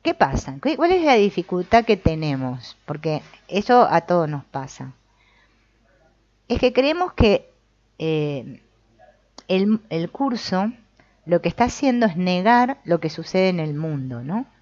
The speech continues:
Y nos, y, y muchos estudiantes también hacen esto. "No, no, no, no existe la violencia, no existe la crueldad, no existe el asesinato",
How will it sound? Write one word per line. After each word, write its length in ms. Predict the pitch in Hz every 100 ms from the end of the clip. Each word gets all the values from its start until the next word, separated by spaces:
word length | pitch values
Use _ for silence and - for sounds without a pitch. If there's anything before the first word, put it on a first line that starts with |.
| - _ _ _ _ _ _
Y 140 | - 170
nos, 200 | 170 170 160
y, 200 | 160 156 156
y 140 | 156
muchos 280 | 151 185 226
estudiantes 480 | 196 175 180 190 190
también 240 | 156 156
hacen 300 | 160 147 143
esto. 360 | 139 - 135 139 _ _ _
"No, 140 | 294 320
no, 180 | 330 320
no, 520 | 320 311 302 277 262
no 100 | 285
existe 480 | - 330 320 - 196
la 120 | 170
violencia, 800 | 175 175 170 156 147 139 151 170
no 120 | 294
existe 460 | 320 330 330 - 165
la 140 | 143
crueldad, 560 | 139 143 143 139 131 131
no 100 | 247
existe 540 | 311 - 302 - 156
el 60 | 147
asesinato", 720 | 135 139 117 123 117 -